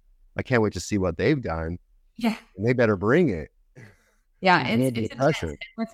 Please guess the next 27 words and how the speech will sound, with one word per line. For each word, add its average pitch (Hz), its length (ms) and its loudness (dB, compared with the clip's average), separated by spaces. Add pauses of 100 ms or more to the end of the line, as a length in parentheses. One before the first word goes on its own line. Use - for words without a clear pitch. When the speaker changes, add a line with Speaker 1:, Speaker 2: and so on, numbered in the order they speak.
Speaker 2:
also 226 360 2
cool, 170 240 0
so 175 180 -6 (120)
twice 208 400 0
a 220 40 -4
year 165 360 -2
at 160 240 -6
those 156 580 -6
socas, - 640 -2 (300)
we 180 120 -2
do 180 180 0
a, 175 200 2
um, 165 240 0
it's 156 120 -4
a 190 60 -8
Cheplack 156 600 -2
exercise. - 540 -6
It's - 120 -14
a 170 60 -14
feedback 165 520 -4
loop. - 200 -8 (380)
So 185 160 2
we 180 120 2
put 202 200 0
out 208 140 4
a 202 60 -4
survey, 170 720 -2